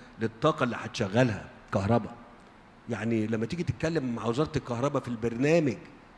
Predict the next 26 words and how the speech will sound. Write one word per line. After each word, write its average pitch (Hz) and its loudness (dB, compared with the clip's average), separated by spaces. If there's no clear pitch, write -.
بتاع 113 -4
تغطية 151 0
ال-، 104 -6
المحطات 104 2
ديت 127 8
ب-، 107 2
قد 107 0
إيه 151 8
بيتكلف، 120 4
هتلاقي 175 2
رقم 147 4
كبير 143 2
قوي. 113 4
برضو 147 4
بقول 147 2
تاني، 143 2
إحنا 110 -8
بنتكلم 143 0
هنا 147 2
مش 120 -2
في 98 -8
عشرة 113 -4
مليار 117 2
وعشرين 117 -2
وخمسين 117 -2
وسبعين 117 0